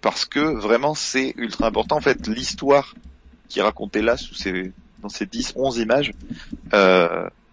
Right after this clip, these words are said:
elle est, euh, elle est centrale, en fait, dans Dread. On va retrouver ces personnages-là, on va retrouver les, les explications un petit peu plus détaillées et tout. Donc ouais, M S R, il a vraiment, euh,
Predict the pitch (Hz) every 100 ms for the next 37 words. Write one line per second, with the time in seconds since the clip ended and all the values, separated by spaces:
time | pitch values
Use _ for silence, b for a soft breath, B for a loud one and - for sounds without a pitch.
0 | - 104 107 120 117 95 98 101 156 147
1 | - 135 110 110 - 98 98 117 110 101
2 | - 113 120 - 104 - 104 104 107 110
3 | - B B - 98 - - 117 117 104
4 | 95 95 95 - - 104 - 110 - -
5 | - 101 110 101 104 101 - - - -
6 | B B B B B - - 165 165 180
7 | 147 123 120 - 160 135 107 104 127 143
8 | 135 110 107 101